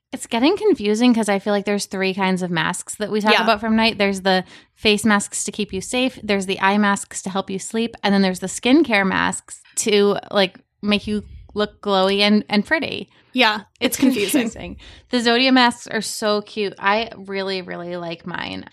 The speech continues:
Speaker 1: And I also love their face mask, the skincare kind. It has gold particles in it, and it is so luxurious. This sheet is actually made from silk,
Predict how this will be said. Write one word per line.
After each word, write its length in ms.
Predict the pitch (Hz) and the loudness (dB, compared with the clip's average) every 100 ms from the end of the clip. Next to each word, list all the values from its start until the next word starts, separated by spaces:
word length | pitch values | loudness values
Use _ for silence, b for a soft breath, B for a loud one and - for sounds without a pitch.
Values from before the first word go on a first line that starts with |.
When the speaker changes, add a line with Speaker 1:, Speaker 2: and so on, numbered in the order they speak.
| _ _ | _ _
Speaker 1:
And 140 | 220 | 4
I 80 | 220 | 4
also 460 | - 220 254 320 302 | 4 4 4 0 0
love 520 | 226 208 202 202 190 | -2 0 0 0 -2
their 160 | 196 | -2
face 320 | 190 - 302 - | 0 0 0 -2
mask, 260 | 107 - | -8 -8
the 80 | - | -10
skincare 600 | 208 - 453 466 277 175 | -10 2 2 2 0 0
kind. 440 | - - - - - | -2 -10 -10 -12 -4
It 140 | 254 | -2
has 160 | 247 233 | 0 -2
gold 480 | - 214 254 311 - | -2 2 4 4 2
particles 480 | 196 185 190 190 180 | 0 0 0 -2 0
in 160 | 190 | -2
it, 100 | 185 | -2
and 140 | - 208 | 0 0
it 120 | 214 | 2
is 320 | 220 214 - | 0 -2 -8
so 560 | - - - 208 208 208 | -12 -4 2 4 4 2
luxurious. 760 | 202 202 190 175 170 180 190 - | -2 -2 -4 -4 -4 -6 -8 -4
This 200 | - 202 | -2 -2
sheet 340 | - 247 233 | -4 -6 -4
is 160 | 208 190 | -4 -2
actually 360 | 185 - 208 196 | -2 -4 -4 -2
made 260 | 190 185 | 0 -2
from 180 | - 175 | -4 -6
silk, 460 | - 165 170 220 | -2 -2 -2 -6